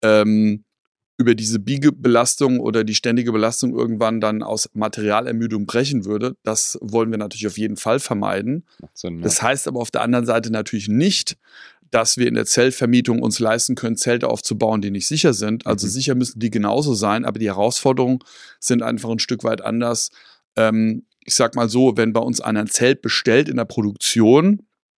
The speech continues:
Speaker 1: dann ist es ja in der Regel für ihn auch ein, für den, für den Zeltvermieter ein Investitionsobjekt. Das heißt, wenn das zwei Tage später käme,
Speaker 2: Mhm.
Speaker 1: dann ist es normal nicht so schlimm.
Speaker 2: Mhm.
Speaker 1: Wobei wir natürlich, äh, unser Anspruch ist, trotzdem pünktlich zu liefern.
Speaker 2: Ja.
Speaker 1: Aber wenn die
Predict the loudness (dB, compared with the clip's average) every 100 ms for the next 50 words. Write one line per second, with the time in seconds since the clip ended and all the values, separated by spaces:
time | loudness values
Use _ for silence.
0 | _ _ _ -18 -4 -4 -2 -4 -4 -4
1 | -4 -4 -2 -4 -4 -2 -2 -4 -6 -8
2 | -8 -8 -10 -6 -4 -2 -4 -6 -12 _
3 | _ _ -8 -6 -2 -2 -2 0 0 0
4 | -2 -2 -2 -4 -6 -2 0 -2 -2 -2
5 | -2 -6 -2 -2 -2 -2 -2 -2 -2 -2
6 | -4 -4 -8 -6 -8 -8 -6 -8 -8 -2
7 | 0 0 -2 -6 _ _ -14 -6 -4 -4
8 | -6 -4 -4 -4 -2 0 0 0 -2 -2
9 | -4 -2 2 4 4 0 _ -14 -6 -6
10 | -4 -2 2 2 0 -2 -2 -2 -2 -2
11 | -4 -2 -2 0 2 2 2 -2 -6 -6
12 | -6 -6 -6 -4 -2 -2 -2 -4 -6 -8
13 | -4 -2 -2 -2 -6 -10 -10 -8 -8 -6
14 | -4 -2 0 -2 -2 -4 -6